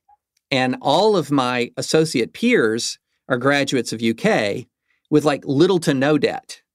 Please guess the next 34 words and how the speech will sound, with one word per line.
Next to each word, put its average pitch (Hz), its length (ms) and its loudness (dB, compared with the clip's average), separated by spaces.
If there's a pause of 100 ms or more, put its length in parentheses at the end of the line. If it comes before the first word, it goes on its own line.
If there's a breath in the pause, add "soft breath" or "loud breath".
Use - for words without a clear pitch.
(580)
And 139 220 0
they 156 140 4
would 151 140 2
have 170 240 -2
this, 151 180 -2
like, 120 240 -2
common 139 440 0
way 120 180 2
they 123 100 0
kinda 117 240 -2
made 110 180 -2
fun 113 220 -4
of 123 100 -2
me. 143 220 0
They 135 140 0
said, - 240 -4
"Oh, 220 240 0
Mister 113 320 -4
Harvard, 113 480 -4 (1300)
you 160 100 2
went 226 120 2
to 233 100 2
Harvard, 151 360 2
I 151 60 2
went 160 160 0
to 156 80 -2
U 151 100 2
K. 143 380 -2
Look 165 420 0
where 156 260 4
we 147 240 2
both 135 420 0
are." 110 360 0
<laughs> - 40 0